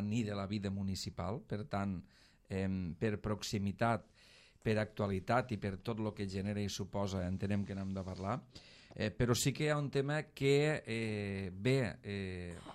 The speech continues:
generat per l'última sessió plenària de l'Ajuntament, que és la, eh, l'anunci, la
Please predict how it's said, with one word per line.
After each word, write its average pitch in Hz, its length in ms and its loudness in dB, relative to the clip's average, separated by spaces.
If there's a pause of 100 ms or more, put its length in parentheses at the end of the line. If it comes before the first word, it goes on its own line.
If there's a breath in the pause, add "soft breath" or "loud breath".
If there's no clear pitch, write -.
(720)
generat 117 540 2
per 101 160 -4
l'última 110 460 -2
sessió 104 320 -2
plenària 104 480 2
de 98 80 -2
l'Ajuntament, 98 640 0 (640 loud breath)
que 110 420 2
és 120 300 -4
la, 113 880 2
eh, 95 1200 -6
l'anunci, 120 560 2
la 117 100 0